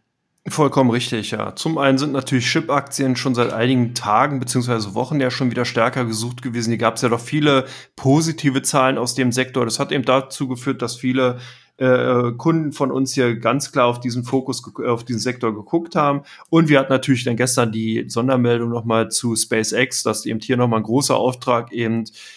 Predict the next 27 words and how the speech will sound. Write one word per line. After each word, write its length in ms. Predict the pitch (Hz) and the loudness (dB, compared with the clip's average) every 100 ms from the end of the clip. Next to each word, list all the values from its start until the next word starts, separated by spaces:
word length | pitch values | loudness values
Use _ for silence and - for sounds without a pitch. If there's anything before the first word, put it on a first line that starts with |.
| - - | -18 0
an, 300 | 123 135 135 | 4 4 4
äh, 400 | 120 123 120 117 | 4 4 4 2
S-, 240 | 110 - | -2 -4
äh, 220 | 123 117 | -2 -2
S 120 | 113 | -2
T 100 | - | -4
Micro 400 | 120 113 120 131 | -2 -2 -2 -2
so, 160 | 117 127 | -2 -2
äh, 100 | 123 | -4
vergeben 440 | 123 113 113 135 | -4 -4 -2 0
worden 400 | 147 131 131 127 | 2 2 2 0
oder 260 | 123 113 101 | -2 -6 -4
werden 300 | 110 131 147 | 0 0 0
soll. 400 | 123 123 123 123 - - | 2 4 4 2 -6 -14
Und 100 | 117 | -6
das 120 | 123 | -6
führte 220 | - 135 127 | -2 0 0
noch 140 | 117 | 0
mal 140 | 120 | 0
dazu, 320 | 113 113 - 123 | 2 0 2 0
dass 140 | 117 | 0
sozusagen 340 | 120 120 113 | -2 -2 0
jetzt 280 | 110 123 - | 0 0 2
dann 140 | 131 127 | 0 2
endgültig 640 | 139 190 160 139 143 - | 2 2 2 0 0 -4
die 180 | 135 - | -2 -2
Aktien 540 | 127 - 135 123 | -4 -4 0 0